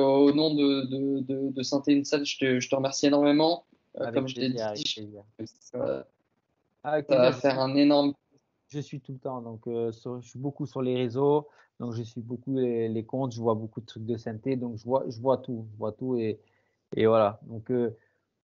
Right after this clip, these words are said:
Speaker 2: bon, je vais finir moi la, la fin. Je souhaite que Synthé, euh, fasse une très belle saison,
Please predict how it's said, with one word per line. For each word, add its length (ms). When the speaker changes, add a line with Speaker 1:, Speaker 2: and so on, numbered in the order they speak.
Speaker 2:
bon, 180
je 80
vais 80
finir 260
moi 140
la, 560
la 160
fin. 320
Je 100
souhaite 320
que 80
Synthé, 460
euh, 340
fasse 300
une 340
très 260
belle 240
saison, 600